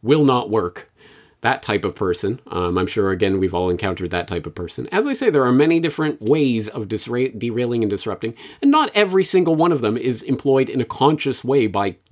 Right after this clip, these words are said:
disinfo trolls or agents or people who are trying to disrupt a conversation consciously. Unfortunately, given that we are now steeped in this online comment, uh, society,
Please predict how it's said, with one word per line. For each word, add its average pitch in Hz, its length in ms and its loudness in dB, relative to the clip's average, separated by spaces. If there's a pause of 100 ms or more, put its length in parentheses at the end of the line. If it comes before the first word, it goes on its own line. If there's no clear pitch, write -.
(140)
disinfo 117 640 0
trolls 110 500 2
or 98 240 -4
agents 104 560 0
or 95 200 -4
people 110 320 0
who 101 80 0
are 98 160 0 (320)
trying 123 460 4
to 107 100 -4
disrupt 92 400 -2
a 95 40 0
conversation 87 760 -2 (240)
consciously. 87 760 -4 (220)
Unfortunately, 123 920 0 (260)
given 240 280 2
that 151 120 0
we 151 160 2
are 131 80 2
now 131 200 0
steeped - 600 -8
in 156 440 2
this 139 400 2
online 127 500 2
comment, 117 560 -2 (540)
uh, 98 380 -2 (540)
society, 113 720 -4